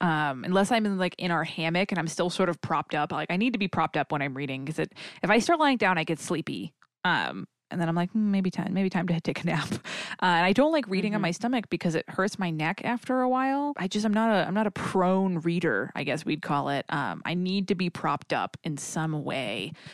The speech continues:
Speaker 1: um,
Speaker 2: Mm-hmm.
Speaker 1: or I get sore or sleepy or both.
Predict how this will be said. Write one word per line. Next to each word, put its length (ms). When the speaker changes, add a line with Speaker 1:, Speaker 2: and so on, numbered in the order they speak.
Speaker 1:
um, 480
Speaker 2:
Mm-hmm. 180
Speaker 1:
or 160
I 100
get 200
sore 340
or 140
sleepy 380
or 60
both. 380